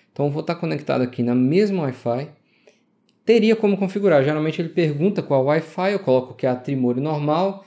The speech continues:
coloco a senha dela, mas só por segurança eu já vou colocar a Trimori normal aqui. Eu só tô colocando aqui porque,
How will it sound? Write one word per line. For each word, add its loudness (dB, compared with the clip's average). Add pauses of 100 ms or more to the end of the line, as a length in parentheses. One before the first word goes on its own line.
(260)
coloco -2
a 0
senha -6
dela, 0
mas -6 (460)
só -6
por -16
segurança 0
eu -2
já -6
vou -6
colocar -2
a -2
Trimori -4
normal -4
aqui. -12 (180)
Eu -12
só -2
tô -4
colocando 2
aqui -6
porque, -2